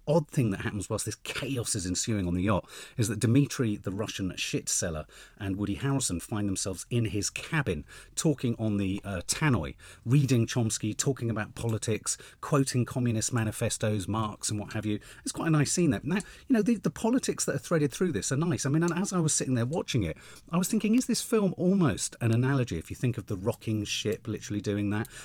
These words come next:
the highs and lows of where these rich characters are going. Was the film almost a physical or creative filmic manifestation of the highs and lows of the stock market or the highs and lows of the global economy?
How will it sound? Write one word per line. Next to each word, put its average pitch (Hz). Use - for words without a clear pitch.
the -
highs 117
and 107
lows 104
of 90
where 101
these 101
rich 107
characters 107
are 90
going. 101
Was 202
the 220
film 196
almost 160
a 120
physical 131
or -
creative 127
filmic 143
manifestation 104
of 120
the -
highs 151
and 139
lows 147
of 151
the 151
stock -
market 92
or 92
the -
highs 160
and 139
lows 139
of 117
the 135
global 139
economy? 180